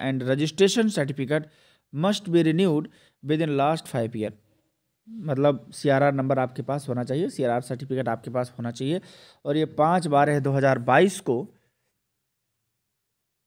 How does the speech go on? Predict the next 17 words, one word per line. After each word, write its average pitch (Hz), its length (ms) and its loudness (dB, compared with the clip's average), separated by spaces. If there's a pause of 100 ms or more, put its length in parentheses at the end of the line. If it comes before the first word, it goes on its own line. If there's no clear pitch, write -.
(1000)
इंटरव्यू 151 460 2
है। 180 300 -2 (1120)
आपका 160 460 4
सीटेट, 214 680 2 (300)
अ, 147 200 0 (880)
सेकंड 202 440 2
लेवल 139 260 4
का 120 120 -4
चाहिए। 160 420 -6 (120)
सीटेट 160 400 -4
कौन 165 160 0
सा 175 120 -2
चाहिए? 180 300 0
सेकंड 147 420 -2
लेवल 156 280 6
का 151 120 0
चाहिए। 147 380 0